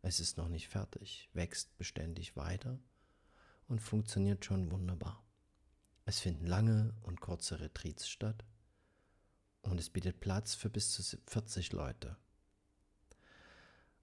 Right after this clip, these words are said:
Ein großes, von internationalen Spenden finanziertes Gemeinschaftsprojekt, das von der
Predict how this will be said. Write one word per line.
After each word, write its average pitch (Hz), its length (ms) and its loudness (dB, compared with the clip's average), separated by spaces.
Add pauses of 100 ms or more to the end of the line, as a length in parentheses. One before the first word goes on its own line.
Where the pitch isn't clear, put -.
Ein 113 160 8
großes, 135 540 10
von 120 160 8
internationalen 123 760 8
Spenden 117 560 2
finanziertes 101 1000 4
Gemeinschaftsprojekt, - 2250 -4
das 90 180 -2
von 90 280 -2
der 87 360 0